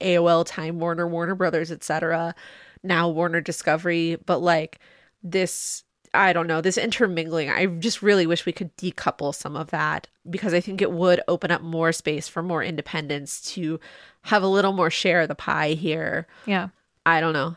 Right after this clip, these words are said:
Speaker 1: I don't know how to do that. Somebody <laughs> smarter than me
Speaker 2: <laughs>
Speaker 1: needs to figure that one out. But, uh,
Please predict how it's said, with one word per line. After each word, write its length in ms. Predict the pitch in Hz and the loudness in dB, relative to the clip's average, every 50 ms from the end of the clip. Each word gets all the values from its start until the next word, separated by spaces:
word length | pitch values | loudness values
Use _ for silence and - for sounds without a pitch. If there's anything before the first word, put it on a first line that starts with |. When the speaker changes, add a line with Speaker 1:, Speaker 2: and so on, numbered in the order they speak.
| - _ | -4 _
Speaker 1:
I 80 | - 175 | 4 4
don't 120 | 175 170 | 4 4
know 120 | 170 170 | 4 2
how 100 | 180 185 | 2 2
to 100 | 170 165 | 0 0
do 200 | 151 160 170 165 | 0 2 2 4
that. 240 | 156 160 151 156 - | 4 4 4 4 0
Somebody 300 | - - 170 165 165 165 | -4 -6 -2 -2 -2 -2
<laughs> 20 | 156 | 0
smarter 520 | - - - 214 180 160 - 185 277 285 | -2 -2 0 2 2 2 4 6 4 4
than 280 | 196 247 240 277 269 294 | 6 4 2 4 6 4
me 100 | - - | 4 8
Speaker 2:
<laughs> 640 | - - - - 302 247 208 247 - 233 - 415 | 8 6 6 8 6 4 4 6 6 6 6 6
Speaker 1:
needs 260 | - 302 285 214 - - | 6 4 4 4 4 4
to 100 | - 254 | 4 4
figure 280 | - - 233 208 226 208 | 6 4 4 6 6 6
that 240 | 214 196 190 - | 6 6 6 4
one 160 | - 185 170 156 | 4 2 4 6
out. 400 | 156 156 156 151 143 - 180 156 | 6 6 6 4 2 0 -2 4
But, 280 | 175 170 156 156 151 | 6 6 6 6 6
uh, 260 | 156 156 156 156 151 | 4 2 2 2 0